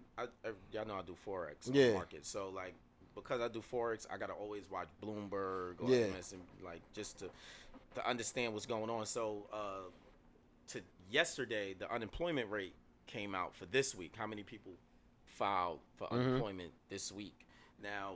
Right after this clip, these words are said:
Speaker 1: with, uh, with the news, they have projections. So the forecast is like a projection.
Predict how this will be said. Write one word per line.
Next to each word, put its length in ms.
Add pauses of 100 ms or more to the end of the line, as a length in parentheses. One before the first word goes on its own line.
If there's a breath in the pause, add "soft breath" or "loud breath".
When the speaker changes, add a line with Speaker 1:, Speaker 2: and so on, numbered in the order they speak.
(120)
Speaker 1:
with, 220 (340)
uh, 280
with 140
the 80
news, 460
they 120
have 220
projections. 600
So 120
the 100
forecast 640
is 100
like 180
a 40
projection. 640